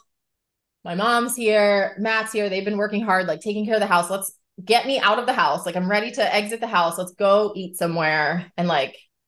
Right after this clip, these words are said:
I can practice existing in the world on crutches and we'll go out to dinner." So we left our house. I made an early dinner reservation. So I <laughs> wanna say I made, like, a five forty-five dinner reservation 'cause I was like, "I wanna be there on the earlier side of dinner to, like,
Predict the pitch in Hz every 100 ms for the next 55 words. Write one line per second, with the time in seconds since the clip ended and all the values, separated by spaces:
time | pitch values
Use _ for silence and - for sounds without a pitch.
0 | - 180 190 185 170 175 165 165 175 165
1 | 175 - 165 160 156 151 143 139 277 254
2 | 220 196 185 180 165 160 160 147 - 151
3 | 127 156 175 160 - _ _ _ - 196
4 | 202 208 - 208 180 180 - 180 180 180
5 | 156 - 196 214 226 190 165 156 147 156
6 | 143 170 - 151 208 240 - 320 311 202
7 | 180 160 160 160 - _ 160 139 180 165
8 | 160 156 139 131 143 - 156 123 92 113
9 | 127 107 - 113 - 156 151 147 170 196
10 | 214 175 170 165 160 - _ 185 202 214
11 | 202 190 196 190 180 170 160 156 151 147
12 | 139